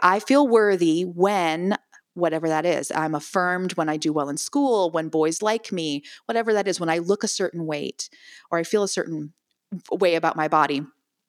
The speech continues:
And so when that is running, whatever that is, that is gonna be dominant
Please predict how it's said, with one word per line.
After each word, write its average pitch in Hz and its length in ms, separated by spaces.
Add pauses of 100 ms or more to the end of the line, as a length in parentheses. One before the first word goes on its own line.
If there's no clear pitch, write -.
(260)
And 226 120
so 226 100
when 233 160
that 277 240
is 254 140
running, 180 580 (540)
whatever 262 300
that 190 180
is, 165 500 (400)
that 247 220
is 359 140
gonna 233 200
be 185 680
dominant 180 680